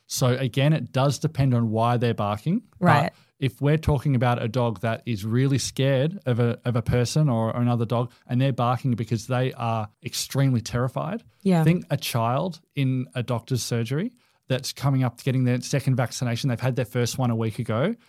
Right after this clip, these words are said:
Speaker 2: And it was
Speaker 1: And
Speaker 2: awful.
Speaker 1: it was awful. They
Speaker 2: <laughs>
Speaker 1: see
Speaker 2: Yeah.
Speaker 1: the, the doctor and they are screaming and scared.
Speaker 2: Yeah.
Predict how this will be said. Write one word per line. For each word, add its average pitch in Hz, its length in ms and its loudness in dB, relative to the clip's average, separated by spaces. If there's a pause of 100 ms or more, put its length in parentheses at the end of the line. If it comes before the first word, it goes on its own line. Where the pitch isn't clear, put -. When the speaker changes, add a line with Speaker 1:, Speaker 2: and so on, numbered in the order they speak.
(180)
Speaker 2:
And 208 100 2
it 190 60 6
was 196 100 4
Speaker 1:
And 196 120 4
Speaker 2:
awful. 185 340 2
Speaker 1:
it - 40 4
was 156 140 6
awful. 147 240 2
They 156 140 6
Speaker 2:
<laughs> - 140 4
Speaker 1:
see 180 100 6
Speaker 2:
Yeah. 185 80 6
Speaker 1:
the, 175 120 4
the 151 120 0
doctor 147 420 2
and 143 140 2
they 131 80 2
are 131 80 0
screaming 139 580 2
and 123 120 4
scared. 151 420 -2
Speaker 2:
Yeah. 180 240 0